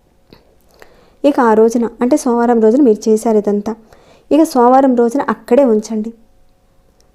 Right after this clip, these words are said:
తర్వాత మంగళవారం రోజున మీరు చక్కగా దీన్ని తీసి ఒక చిన్న ఫ్రేమ్‌గా తయారు చేసుకొని ఉత్తరం దిక్కు వైపుగా పెట్టుకోండి. లేదంటే కాస్త అట్ట మొక్కలు ఉంటాయి కదండి,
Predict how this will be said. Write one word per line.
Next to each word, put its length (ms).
తర్వాత 300
మంగళవారం 560
రోజున 240
మీరు 300
చక్కగా 460
దీన్ని 260
తీసి 480
ఒక 100
చిన్న 400
ఫ్రేమ్‌గా 420
తయారు 420
చేసుకొని 460
ఉత్తరం 360
దిక్కు 220
వైపుగా 340
పెట్టుకోండి. 560
లేదంటే 360
కాస్త 300
అట్ట 180
మొక్కలు 280
ఉంటాయి 240
కదండి, 440